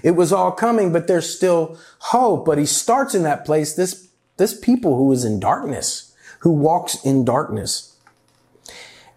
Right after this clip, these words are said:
And an important thing to understand that this was their doing, right? They put themselves in this condition. You remember, uh, in Isaiah chapter six, Isaiah, um, it tells of his calling during this time. <clears throat> It says in verse five, "And I said,"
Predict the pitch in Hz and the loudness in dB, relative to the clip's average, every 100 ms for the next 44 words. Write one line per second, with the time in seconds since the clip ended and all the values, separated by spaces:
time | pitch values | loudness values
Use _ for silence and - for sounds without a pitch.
0 | _ _ _ - 143 139 135 277 294 175 | _ _ _ 0 2 2 2 0 0 0
1 | 185 151 139 135 131 - - 214 165 127 | 2 2 2 2 0 0 -4 -2 0 2
2 | 160 - 147 117 110 139 135 127 139 98 | 0 0 0 0 0 0 2 2 0 -2
3 | 90 - _ _ _ _ 90 117 139 139 | -8 -18 _ _ _ _ -2 0 2 0
4 | 143 180 - 147 135 - 131 123 117 113 | 0 -2 -2 0 0 0 2 2 0 -2
5 | 113 113 110 - - - - - _ 113 | 0 0 0 -2 -6 -12 -20 -20 _ -2
6 | 110 120 - 101 87 104 135 127 113 - | 0 2 0 -2 -2 0 0 2 0 -4
7 | - - - 107 101 104 110 104 135 127 | -12 -20 -8 -4 -2 0 0 2 0 0
8 | - 117 - 104 - - 131 90 - - | -2 -6 -4 -6 -4 -2 -2 -2 -8 -6
9 | 107 101 127 123 104 98 - - - - | -4 0 0 0 -2 -6 -14 -20 -14 -4
10 | - 98 - 139 127 113 131 123 - - | -2 0 0 0 0 0 0 -2 -4 -2
11 | 139 110 85 78 - _ 117 117 101 90 | 0 0 -4 -12 -20 _ -2 0 -2 -4
12 | - 95 80 80 - _ - - - - | -4 -6 -6 -10 -20 _ -20 -20 -20 -4
13 | - 180 143 131 127 143 131 117 117 - | 0 2 2 2 2 0 2 2 0 0
14 | 120 110 107 123 160 - - 139 104 80 | 0 0 0 -2 0 -2 0 0 -2 -6
15 | 80 - | -10 -12